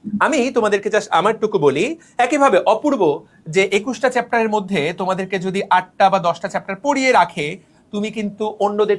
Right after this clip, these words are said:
চেয়ে ফিফটি পার্সেন্ট এগিয়ে গেলা। এটা যে কত বড় এগিয়ে থাকা, এটা তুমি এইচএসসির পরে আমাদেরকে ধন্যবাদ দেবে যে, "ভাইয়া, thank you, ওই সময় আপনারা আমাকে মোটিভেট করেছিলেন।"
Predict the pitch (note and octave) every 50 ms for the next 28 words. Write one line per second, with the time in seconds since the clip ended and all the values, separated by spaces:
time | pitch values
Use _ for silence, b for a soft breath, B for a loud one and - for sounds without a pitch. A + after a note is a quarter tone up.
0 | G3 - - G#3 G3 G3 G3 - C4 B3 - - A#3+ A#3+ A3 A3 - G3+ F#3 E3+
1 | F3+ E3+ D#3 D#3 C3+ B2+ A#2+ b b b b b b A#3+ C4 C#4 C#4 C#4 - C#4
2 | C#4+ C#4+ D#4 D#4+ D#4+ C#4+ C#4 C#4 C4+ B3 G#3 B3+ B3+ A#3+ B3 B3 A#3+ F#3 D#3+ E3
3 | E3+ F3 F#3+ F#3+ A#3 A#3 A#3 A3 - G3 G3 G3 A3 G3+ - - G3+ - - F#3
4 | F#3 G3 G3 G3 F#3+ G3 B B B F3+ E3+ E3+ D#3+ E3+ F#3 F#3+ C#3 D#3 D#3 D#3+
5 | D3+ D3 C3+ C#3+ C#3+ D3 D3 C#3 D3 E3 E3+ F3 G#3 A#3+ C4 B3+ B3+ A3 E3 C3+
6 | C3+ b b b b - G3 G3+ G3 - G#3+ G#3 E3 - - D#3+ D#3+ D3+ D#3+ G3
7 | C4+ C4 C4 B3 A3 A3 - - E3+ D#3 D3 D3+ - C3+ B2+